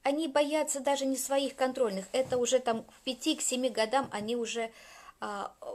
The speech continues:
боятся, как среагируют окружающие на них. А маленькие детки в первую очередь чувствительны к эмоциям мамы.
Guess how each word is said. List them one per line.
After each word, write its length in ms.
боятся, 520
как 300
среагируют 720
окружающие 720
на 140
них. 180
А 120
маленькие 680
детки 400
в 120
первую 360
очередь 500
чувствительны 800
к 100
эмоциям 580
мамы. 400